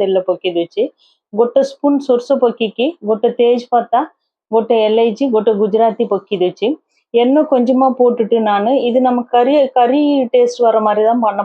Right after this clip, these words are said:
போறோம், அதனால எண்ணெய் கொஞ்சம் நிறையவா ஊத்திட்டு, கடுகு கொஞ்சம் போட்டுட்டு, ஒரு பிரியாணி, ஒரு ஏலக்காய், ஒரு பட்டை, ஒரு லவங்கம் போட்டிருக்கேன்।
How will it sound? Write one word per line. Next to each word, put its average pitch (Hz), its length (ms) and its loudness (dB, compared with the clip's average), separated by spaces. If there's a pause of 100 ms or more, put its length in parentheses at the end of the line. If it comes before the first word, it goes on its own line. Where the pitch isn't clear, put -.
போறோம், 185 240 -2
அதனால 214 260 -2 (220)
எண்ணெய் 262 240 -4
கொஞ்சம் 214 280 -2 (440)
நிறையவா 240 400 2 (100)
ஊத்திட்டு, 220 360 0 (440)
கடுகு 240 300 2 (100)
கொஞ்சம் 226 240 0
போட்டுட்டு, 202 280 -2 (120)
ஒரு 214 180 0
பிரியாணி, 214 420 0 (120)
ஒரு 202 140 0 (340)
ஏலக்காய், 220 480 0
ஒரு - 160 -4
பட்டை, 202 320 0 (120)
ஒரு 208 180 0
லவங்கம் 196 380 0
போட்டிருக்கேன்। 185 500 -2